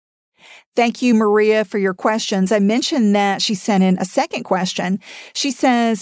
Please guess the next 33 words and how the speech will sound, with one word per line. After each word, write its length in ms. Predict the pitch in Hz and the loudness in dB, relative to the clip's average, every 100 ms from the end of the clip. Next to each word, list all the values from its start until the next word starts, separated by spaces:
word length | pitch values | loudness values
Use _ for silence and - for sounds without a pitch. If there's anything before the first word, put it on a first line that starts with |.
| - | -2
"I've 120 | 262 | -2
been 220 | 311 427 294 | 0 0 0
married 320 | 269 262 - | 2 0 0
for 120 | 190 | -4
six 360 | - 269 - 170 | -2 -6 -4 -2
years 420 | 202 226 294 - | -2 -2 -6 -6
and 140 | 202 214 | -4 -2
have 220 | 214 190 | -2 -2
been 140 | 196 | -2
hesitant 560 | 190 - 339 330 277 262 | -2 -2 -2 0 -2 -4
to 120 | - | -8
change 420 | 226 - 196 202 - | -6 -2 -2 -2 0
my 140 | 254 | 0
last 460 | 208 180 180 185 196 | 2 0 -2 -2 0
name. 500 | 220 294 220 196 - - - 233 | 0 0 -2 -4 -6 -14 -12 -4
I'm 100 | 277 | -4
afraid 400 | - 269 269 208 | -2 -2 0 0
this 180 | 220 | 0
will 160 | 247 240 | -2 -2
affect 380 | 240 - 185 - | -4 -4 -4 -2
my 140 | 190 | -4
credit 420 | 185 - 359 427 | -4 -4 -2 -2
score. 420 | - - - - - - - | -2 -4 -4 -4 -8 -20 -6
I've 140 | 240 | -2
worked 180 | 254 233 | -2 0
really 280 | 202 208 240 | 2 2 2
hard 280 | 240 233 226 | 2 2 0
over 200 | 202 214 | 0 0
the 100 | 202 | 0
years 280 | 190 180 - | 0 0 -2
to 80 | 175 | 0
build 320 | 240 262 240 | 2 2 2
it. 220 | 240 | 0